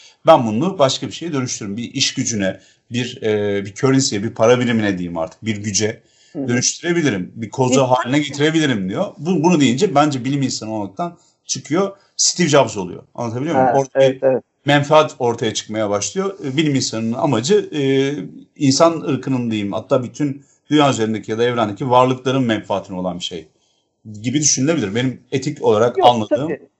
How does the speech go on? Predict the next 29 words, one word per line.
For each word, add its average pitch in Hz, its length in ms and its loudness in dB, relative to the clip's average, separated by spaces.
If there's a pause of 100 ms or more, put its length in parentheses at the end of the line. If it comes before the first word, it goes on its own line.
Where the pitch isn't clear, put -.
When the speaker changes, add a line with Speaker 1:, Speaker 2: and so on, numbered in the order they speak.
Speaker 1:
bu. 101 180 -10 (760)
Speaker 3:
Şey 311 180 4
diyebilir 359 380 4
miyiz 494 240 -2
buna 240 220 0
biz? 208 160 -8 (120)
Recycle, 277 640 2
yani 254 320 2
şey, 311 180 2
tekrardan 285 600 2
kullanıma 254 640 2
açmak 226 480 -4
<laughs> 302 960 4
gibi 240 200 -2
düşün. 214 260 -4
Ya 220 160 2
da, 247 120 6 (420)
e, 208 240 2
işte 226 240 0
ne 254 120 0
bileyim, 247 260 -4 (140)
geri 269 180 6
Speaker 2:
Ya. 440 80 10
Speaker 3:
dönüş-, 320 240 8 (220)
ha, 247 160 2
geri 269 200 -2 (180)
dönüşüm 277 260 -4
aslında. 202 520 0 (100)
Evet. 185 260 0